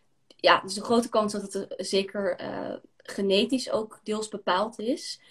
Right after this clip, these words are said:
Dus dan zul je er altijd wel een bepaalde gevoeligheid voor, ehm, hebben, zeg maar. Dus dan kan het wel veel beter worden. Je kan het ook, zeg maar, helemaal onder controle krijgen, maar echt genezen, dus er echt van genezen en er vervolgens nooit meer last van hebben.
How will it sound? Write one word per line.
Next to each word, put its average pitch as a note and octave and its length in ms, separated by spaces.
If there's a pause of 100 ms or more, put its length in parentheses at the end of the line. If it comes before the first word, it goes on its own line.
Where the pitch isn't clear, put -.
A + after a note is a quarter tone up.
(220)
Dus - 140
dan G#3+ 160
zul G#3 120
je A3 100
er A3+ 60
altijd A#3+ 320
wel A3 140
een G#3+ 60
bepaalde G3+ 340
gevoeligheid G#3 680
voor, G#3 340
ehm, F#3+ 380 (1120)
hebben, A3+ 440 (720)
zeg G3+ 200
maar. G#3 180
Dus G#3 120
dan G#3 200
kan G#3+ 140
het G#3 140
wel G#3 420 (760)
veel C#4+ 400
beter A#3 340
worden. A#3 220
Je A#3 60
kan G#3 100
het G3 120
ook, E3+ 160
zeg - 200
maar, F#3+ 120
helemaal G#3 340
onder F#3+ 260
controle G3+ 640
krijgen, A#3 640 (300)
maar F3+ 140
echt - 260
genezen, A#3+ 1040
dus G3+ 160
er G3+ 120
echt - 240
van F#3+ 140
genezen G3 480
en F#3+ 60
er F#3 120
vervolgens G3+ 400
nooit G3+ 280
meer F#3+ 140
last G3+ 260
van A3 120
hebben. G#3+ 380